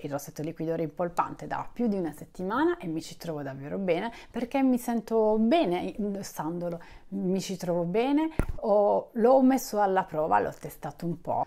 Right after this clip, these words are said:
ho bevuto, mangiato, parlato con questo rossetto. Sicuramente non è un rossetto no transfer, assolutamente no, ma è un rossetto di quelli che si possono stratificare. Quindi ogni volta che si beve qualcosa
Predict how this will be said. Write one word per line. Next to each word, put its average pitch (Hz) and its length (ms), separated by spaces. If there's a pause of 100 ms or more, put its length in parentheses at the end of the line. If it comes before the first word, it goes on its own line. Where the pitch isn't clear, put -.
ho 190 100
bevuto, 240 420
mangiato, 214 400
parlato 160 500
con 160 140
questo - 280
rossetto. 208 680 (360)
Sicuramente 262 760
non 214 220
è 180 260
un 175 120
rossetto 220 880
no 180 240
transfer, 254 680
assolutamente 156 720
no, 170 480 (640)
ma 226 380
è 214 60
un 196 140
rossetto 240 400
di 277 100
quelli 208 300
che 240 100
si - 140
possono - 360
stratificare. 170 880 (460)
Quindi 269 240
ogni 196 160
volta 214 300
che 156 240
si - 160
beve 202 320
qualcosa 185 560